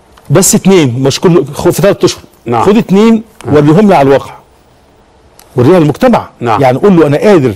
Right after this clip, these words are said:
Speaker 1: لو انت انتجت افكار انا هحولها طالما افكار منطقيه مدروسه الجدوى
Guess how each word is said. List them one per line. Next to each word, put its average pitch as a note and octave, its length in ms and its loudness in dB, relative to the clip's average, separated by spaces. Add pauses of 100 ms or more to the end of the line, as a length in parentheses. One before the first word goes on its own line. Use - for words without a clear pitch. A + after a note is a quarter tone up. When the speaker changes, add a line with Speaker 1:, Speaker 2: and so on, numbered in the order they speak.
(180)
Speaker 1:
لو C#3 180 2
انت A3 180 0
انتجت B2+ 440 -4
افكار A3 400 0 (560)
انا A#3 160 2
هحولها F#3 460 0
طالما E3 320 -2
افكار F3 320 -2
منطقيه D3 480 -2
مدروسه C#3 360 -2
الجدوى C#3+ 320 0